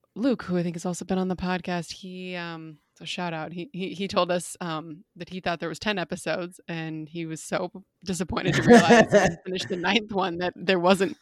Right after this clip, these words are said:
Speaker 1: one to wrap it up. So I kinda knew that it was coming, which is maybe a good thing, 'cause I think we would have been, like, scrambling,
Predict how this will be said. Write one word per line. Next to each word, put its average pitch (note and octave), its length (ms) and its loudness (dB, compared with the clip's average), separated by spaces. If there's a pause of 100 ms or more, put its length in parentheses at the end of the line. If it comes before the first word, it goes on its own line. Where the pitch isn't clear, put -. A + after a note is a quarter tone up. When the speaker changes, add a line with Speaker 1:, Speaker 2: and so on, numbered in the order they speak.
(120)
Speaker 1:
one F#3 240 4
to F#3 120 6
wrap F3+ 240 6
it F3+ 100 4
up. B3 200 12 (680)
So F#3+ 160 2
I F#3+ 80 6
kinda G3 240 2
knew F#3 160 4
that E3+ 220 2
it F3 60 2
was E3 140 0
coming, E3 380 -4
which D#3+ 200 -8
is E3+ 220 -8
maybe E3+ 280 -4
a D#3 40 -6
good D3+ 240 -8
thing, D#3+ 180 -4
'cause D#3 140 -12
I D#3 80 -8
think D#3+ 300 -10
we E3 120 -6
would D#3 140 -8
have D3+ 80 -10
been, D#3+ 180 -8
like, D#3+ 360 -10 (1120)
scrambling, E3 880 -4